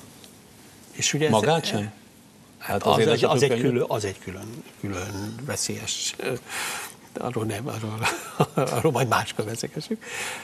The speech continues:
Speaker 1: Nem, engem se persze. Vagy hát hogy igen, hogy nem. És o-, o-, egyik igen, másik nem. Tehát az a apa olvasás az egy, az egy más probléma.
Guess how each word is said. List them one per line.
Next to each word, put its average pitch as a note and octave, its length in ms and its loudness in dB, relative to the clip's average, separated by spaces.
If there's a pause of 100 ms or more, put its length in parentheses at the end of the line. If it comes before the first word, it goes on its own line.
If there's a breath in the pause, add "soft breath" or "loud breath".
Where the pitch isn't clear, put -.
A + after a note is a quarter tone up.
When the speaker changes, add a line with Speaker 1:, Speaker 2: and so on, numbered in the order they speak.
(320 loud breath)
Speaker 1:
Nem, G#2+ 220 0
engem G#2 320 -4
se - 140 -8
persze. - 360 -10
Vagy C3+ 260 -2
hát D3+ 160 2
hogy C3 200 4
igen, A#2 220 2
hogy A2 260 -2
nem. C3 260 -12 (480)
És - 200 0
o-, - 120 0
o-, D3+ 280 0 (420)
egyik A2+ 360 0
igen, A#2+ 240 -2
másik - 400 -4
nem. A#2 560 -4 (600)
Tehát - 200 -12
az A2 220 0
a A#2+ 200 -2
apa C3+ 260 4
olvasás A#2+ 520 2
az A2 140 -2
egy, A2 360 -4 (180)
az A#2 80 -10
egy A2 460 -8 (140)
más - 640 -8 (260)
probléma. - 380 -12